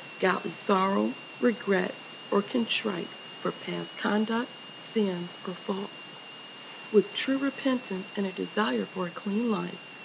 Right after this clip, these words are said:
one's heart is changed from that desiring to fulfill the lust of the flesh to one that's toward God and the things of God.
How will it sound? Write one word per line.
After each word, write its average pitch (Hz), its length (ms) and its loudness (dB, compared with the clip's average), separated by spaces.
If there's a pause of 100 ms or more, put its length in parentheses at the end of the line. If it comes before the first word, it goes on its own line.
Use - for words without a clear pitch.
(220)
one's 240 300 10
heart 240 260 4
is 196 140 0
changed 220 400 2
from 185 240 -4
that 196 260 4
desiring 180 680 2 (320)
to 208 100 6
fulfill 262 480 2
the 208 120 0
lust 180 380 -2
of 233 80 2
the 247 80 0
flesh 214 520 -4 (560)
to 101 120 6
one 196 360 8
that's - 260 0
toward 175 320 -2
God 185 380 2 (400)
and 208 160 6
the 208 60 4
things 175 520 -2 (140)
of 208 260 4
God. - 300 -2